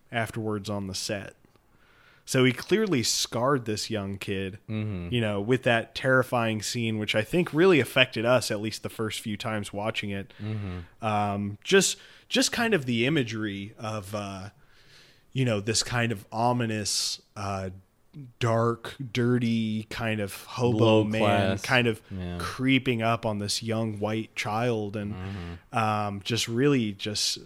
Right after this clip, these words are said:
Speaker 1: sca-, I, I don't blame the kid. I mean, he probably, that kid probably cries when he watches Back to the Future now, because, oh God.
Speaker 2: Yeah, it, it is just like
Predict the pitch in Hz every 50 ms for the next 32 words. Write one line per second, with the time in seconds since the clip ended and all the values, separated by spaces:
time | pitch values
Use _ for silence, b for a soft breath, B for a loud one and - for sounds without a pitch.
0 | - - - - - - - - 135 120 131 139 139 139 139 127 135 127 139 156
1 | 165 143 113 120 170 233 262 165 - - 120 110 104 104 107 113 113 113 113 113
2 | 107 - - 151 151 147 147 135 123 117 B B B B B - 143 147 - -
3 | 180 196 190 - 156 123 117 123 117 - - 135 151 185 165 117 107 117 110 110
4 | 107 104 110 110 - 113 95 - 117 113 120 - - - 113 - - 151 165 -
5 | - 120 110 110 110 110 110 117 117 - b b b b b b b b b 131
6 | 123 120 - 131 120 117 117 113 107 - - - - - 127 127 127 123 110 101
7 | 120 127 131 127 117 110 110 123 - - _ - B B B B B B B B
8 | B B B - 208 262 254 208 165 135 - - - 170 170 156 156 165 165 170
9 | 170 165 160 - - 170 170 165 165 - - 151 139 123 117 110 - -